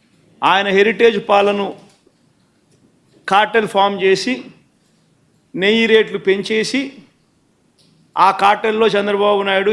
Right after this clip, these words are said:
హెరిటేజ్ కంపెనీ లాభపడాలనే ఉద్దేశంతో కొత్తగా ఇప్పుడు రేట్లు పెంచడం కోసం అని చెప్పి కొత్తగా ఇప్పుడు మాట్లాడుతూ ఉన్నాడు చంద్రబాబు నాయుడు. అదే క్వాలిటీ నెయ్యి, అయ్యే స్పెసిఫికేషన్సే నువ్వు అడిగేది.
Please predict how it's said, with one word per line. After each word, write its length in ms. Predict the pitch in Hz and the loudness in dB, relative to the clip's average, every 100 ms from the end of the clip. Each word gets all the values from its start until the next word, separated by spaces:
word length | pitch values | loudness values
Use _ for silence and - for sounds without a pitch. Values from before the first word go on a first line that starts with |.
| 185 | 0
హెరిటేజ్ 380 | 190 185 196 165 | -2 0 -2 -4
కంపెనీ 280 | 180 170 180 170 | -8 -8 -8 -4
లాభపడాలనే 640 | 170 170 170 170 170 165 160 | -4 -2 -2 0 -2 -4 -8
ఉద్దేశంతో 560 | 147 156 160 160 156 240 - - _ _ _ _ _ _ _ _ _ | -8 -8 -10 -10 -10 -10 -10 -20 _ _ _ _ _ _ _ _ _
కొత్తగా 380 | 190 190 208 208 208 | -4 -2 0 0 0
ఇప్పుడు 200 | 190 208 | -2 -6
రేట్లు 320 | 180 196 180 180 | 0 0 -2 -4
పెంచడం 380 | 185 180 180 180 170 | -4 -4 -4 -4 -4
కోసం 240 | 165 165 | -4 -4
అని 140 | 160 160 | -6 -6
చెప్పి 160 | 160 - | -8 -6
కొత్తగా 340 | 170 165 170 180 | -4 -2 -2 -4
ఇప్పుడు 240 | 170 196 254 - - 147 | -6 -10 -12 -12 -8 -2
మాట్లాడుతూ 420 | 143 139 127 117 107 | -2 -2 -6 -6 -8
ఉన్నాడు 220 | 113 160 110 | -8 -10 -12
చంద్రబాబు 360 | 101 85 - - | -12 -16 -20 -20
నాయుడు. 180 | - _ _ _ _ _ _ _ _ _ _ _ _ _ _ _ _ _ _ _ 95 | -20 _ _ _ _ _ _ _ _ _ _ _ _ _ _ _ _ _ _ _ -12
అదే 300 | 113 135 170 185 175 | 0 2 4 2 2
క్వాలిటీ 420 | 170 170 151 170 165 | 2 2 0 -2 0
నెయ్యి, 280 | 160 165 185 156 | -2 -2 -2 -2
అయ్యే 220 | 131 151 165 | 0 0 0
స్పెసిఫికేషన్సే 920 | 165 156 - 165 165 160 151 151 147 190 | -2 -6 -6 -10 -4 -4 -2 -4 -4 -6
నువ్వు 140 | 165 139 | -4 -4
అడిగేది. 380 | 135 131 95 | -2 -4 -6